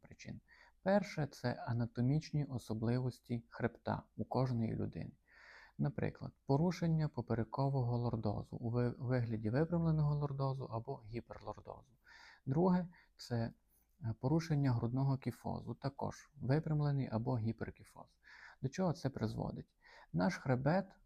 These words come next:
у, е, вертикальному положенні здатен витримати навантаження до шістсот кілограм. Саме такі рекорди поставили важкоатлети при присіданні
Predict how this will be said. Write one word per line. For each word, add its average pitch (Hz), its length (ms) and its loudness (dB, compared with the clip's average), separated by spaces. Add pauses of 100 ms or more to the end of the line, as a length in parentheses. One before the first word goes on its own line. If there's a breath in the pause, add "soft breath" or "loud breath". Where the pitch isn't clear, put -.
(120)
у, 131 300 2
е, - 40 -10 (640)
вертикальному 117 920 2
положенні 143 480 2
здатен 139 360 0
витримати 120 460 0
навантаження 113 720 0 (280 loud breath)
до 160 140 -2
шістсот - 380 -6
кілограм. 104 480 -2 (360 loud breath)
Саме 185 300 2
такі 135 280 0
рекорди 143 460 0
поставили 113 640 0
важкоатлети 143 840 -2 (420 soft breath)
при 160 220 2
присіданні 120 760 0